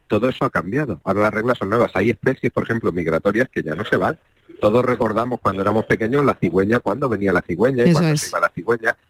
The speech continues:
Speaker 1: La cigüeña ya vive con nosotros. Ha decidido que este clima lo tolera y que le gusta este país, que por cierto está muy bien, no nos vamos a engañar.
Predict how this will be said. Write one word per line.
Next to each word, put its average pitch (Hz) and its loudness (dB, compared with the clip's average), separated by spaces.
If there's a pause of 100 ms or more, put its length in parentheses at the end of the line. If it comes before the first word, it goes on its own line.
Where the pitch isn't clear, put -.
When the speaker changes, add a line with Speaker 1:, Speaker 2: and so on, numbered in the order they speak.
(100)
Speaker 1:
La 104 0
cigüeña 101 0
ya 120 2
vive 143 2
con 143 0
nosotros. 113 -4 (100)
Ha 101 2
decidido 131 4
que 120 0
este 120 -2
clima 156 0
lo 160 0
tolera 165 0
y 127 -4
que 113 -2
le 98 0
gusta 120 -4 (120)
este 101 -4
país, 113 0
que - -6
por - -6
cierto - -8
está 95 -2
muy 82 -16
bien, 143 0
no 90 -8
nos - -14
vamos 85 -4
a - -6
engañar. 90 -2